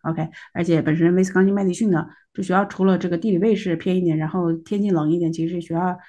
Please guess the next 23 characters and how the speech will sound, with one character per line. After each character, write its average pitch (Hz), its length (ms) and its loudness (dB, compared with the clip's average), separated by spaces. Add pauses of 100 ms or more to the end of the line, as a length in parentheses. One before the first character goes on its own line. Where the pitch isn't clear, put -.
实 - 160 -10
力、 190 360 0
学 - 220 -2
术 226 160 2
能 170 160 4
力、 175 220 0
学 - 140 -4
术 220 120 0
实 - 120 -6
力 175 60 -4
还 160 120 -6
是 165 60 -4
挺 151 140 -2
强 123 220 -4
的。 123 160 -6
O 160 80 -4
K， 156 200 -4 (420)
所 196 160 0
以 190 100 6
呢， 165 220 4 (320)
呃， 151 420 -2 (520)
可 202 120 0
以 - 380 0